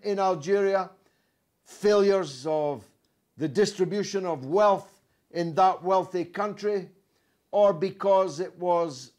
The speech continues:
unlucky. Algeria became a place where mass murder most foul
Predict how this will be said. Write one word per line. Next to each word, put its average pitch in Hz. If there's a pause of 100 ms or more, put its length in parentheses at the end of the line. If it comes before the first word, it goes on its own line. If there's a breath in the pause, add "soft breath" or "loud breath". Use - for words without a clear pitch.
(120)
unlucky. 165 (1120)
Algeria 160
became 160
a 143
place 143 (880)
where 123 (500)
mass 147
murder 135
most 135
foul 135